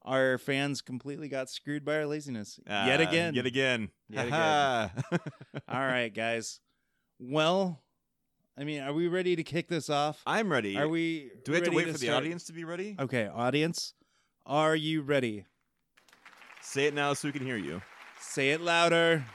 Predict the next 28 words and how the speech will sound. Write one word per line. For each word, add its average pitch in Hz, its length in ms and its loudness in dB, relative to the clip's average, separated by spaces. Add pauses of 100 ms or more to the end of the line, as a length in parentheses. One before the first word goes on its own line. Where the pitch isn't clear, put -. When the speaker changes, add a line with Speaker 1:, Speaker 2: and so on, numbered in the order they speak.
(1300)
Speaker 1:
Oh, 220 200 4
too 208 200 0
loud, 139 260 4
too 135 120 -6
loud, 98 180 -8 (140)
too - 60 -14
Speaker 2:
Yeah, - 60 -14
Speaker 1:
loud. 69 220 -12 (120)
Speaker 2:
yeah. 104 60 -18 (100)
Calm 113 160 -10
down. - 200 -14 (100)
Speaker 1:
All - 40 -14
Speaker 2:
Calm 127 160 -4
Speaker 1:
right. 95 60 -6
Speaker 2:
down, 69 220 -6
dude. 57 220 -12 (160)
Come 143 80 -8
Speaker 1:
Okay, 147 200 -2
Speaker 2:
on. 104 100 -10
Speaker 1:
so 185 240 0
if 156 140 -2
Speaker 2:
It's 185 160 2
a - 20 4
Speaker 1:
you're 151 80 0
Speaker 2:
podcast. 104 680 0
We're 113 60 -12
not 101 200 -4
live. 73 280 -8